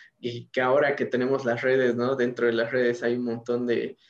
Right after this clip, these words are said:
de imágenes, de, de logos, de letras, de tipografías, de todo, todo tipo de cosas.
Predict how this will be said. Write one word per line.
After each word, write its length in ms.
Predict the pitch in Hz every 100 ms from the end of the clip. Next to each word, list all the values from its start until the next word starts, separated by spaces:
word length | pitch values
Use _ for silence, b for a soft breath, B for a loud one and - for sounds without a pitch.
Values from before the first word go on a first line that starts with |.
| b -
de 100 | 127
imágenes, 800 | 120 123 131 127 123 117 117 117
de, 300 | 110 110 -
de 100 | 117
logos, 640 | 113 123 127 127 123 123
de 380 | - 113 113 113 123
letras, 720 | 120 120 120 - 120 117 117
de 100 | 110
tipografías, 1120 | - - 117 117 110 - 127 123 120 120 -
de 220 | - 117 - B B B _ _ -
todo, 360 | 156 170 170
todo 260 | - 180 180
tipo 240 | 165 170 151
de 120 | -
cosas. 560 | 123 127 135 156 -